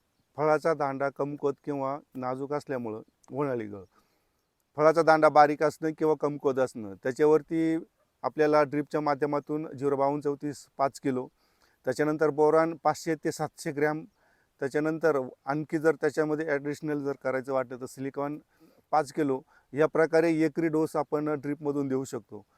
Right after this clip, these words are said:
तरी पण आपली मुळी जर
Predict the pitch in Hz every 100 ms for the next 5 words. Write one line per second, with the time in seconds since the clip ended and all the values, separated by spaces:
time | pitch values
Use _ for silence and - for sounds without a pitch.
0 | _ _ - 175 196 165 120 98 _ _
1 | _ _ _ _ _ _ _ 127 127 185
2 | 185 175 175 170